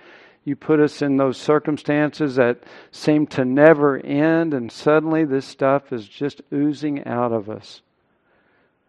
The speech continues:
The Doctor Jekyll can turn into a Mister Hyde, or little Dorothy, sweet little Dorothy, can turn into the Wicked Witch of the West.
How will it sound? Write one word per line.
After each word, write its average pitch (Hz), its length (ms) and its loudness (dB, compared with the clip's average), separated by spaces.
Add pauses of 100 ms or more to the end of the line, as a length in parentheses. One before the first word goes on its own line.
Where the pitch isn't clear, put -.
(560)
The 127 80 -4
Doctor 147 560 4
Jekyll 151 640 4
can 135 220 -4
turn 151 280 -2
into 151 360 -2
a 120 60 -2
Mister 143 540 -2
Hyde, 107 580 -6 (1120)
or 120 140 0
little 160 260 6
Dorothy, 165 600 4
sweet 156 400 -2
little 165 240 2
Dorothy, 160 580 -2
can 120 200 -8
turn 147 300 -2
into 147 300 -2
the 120 120 -2
Wicked 143 420 0
Witch 151 360 2
of 123 140 -2
the 110 60 -6
West. 110 640 -4